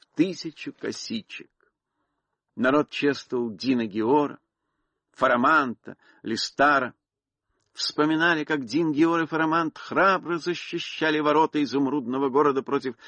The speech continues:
дуболомов Урфина Джуса, как маленький Листар бросился под ноги свирепому капралу Эльведу, спасая от смерти Элли и её друзей. Но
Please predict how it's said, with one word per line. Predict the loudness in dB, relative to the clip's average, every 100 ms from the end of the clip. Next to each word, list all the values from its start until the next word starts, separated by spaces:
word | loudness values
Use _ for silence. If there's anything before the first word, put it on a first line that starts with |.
| -18 -2
дуболомов | 2 6 6 6 4 2 -4 -12 0
Урфина | 0 2 2 2 0
Джуса, | -2 -6 -6 -8 -8
как | -6 -4
маленький | 0 2 4 2 0 2 2
Листар | 2 -2 0 2 2
бросился | 2 2 2 0 0 -2 _
под | 4 4 2 -4
ноги | -4 -6
свирепому | -4 0 2 0 -4 -8 -6
капралу | -8 -4 -2 -2 -2 -8 -14 _ _ _ _
Эльведу, | -4 -2 -2 0 2 0 -4 -12 -16 _ _
спасая | -12 -6 -4 0 2 2
от | -2
смерти | -6 -6 -4 -4 -8 -12 -4
Элли | 0 0 -2 -8 -12 -12
и | -8
её | -8 -6 -8
друзей. | -8 -12 -8 -10 -10 _ _ _ _ _ _ _ _ _ _
Но | -4 -4